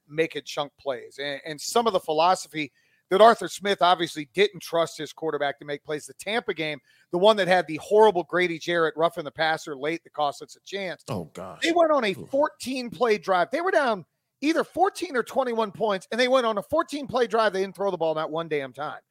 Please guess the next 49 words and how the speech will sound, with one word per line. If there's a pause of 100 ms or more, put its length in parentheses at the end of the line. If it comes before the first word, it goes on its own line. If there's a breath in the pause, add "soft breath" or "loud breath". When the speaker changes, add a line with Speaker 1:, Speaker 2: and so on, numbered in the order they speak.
(580)
Speaker 2:
Yeah.
Speaker 1:
Now
you
have
a
guy
that
you
can
somewhat
trust,
and
you
obviously
have
said,
"Look,
I'm
putting
my
eggs
in
the
number
nine
basket." (400)
Desmond
Ritter's
gotta
be
the
guy. (380)
But
with
their
ability
to
run
the
ball,
and
Jarvis,
you
played
football
more
than
I
did.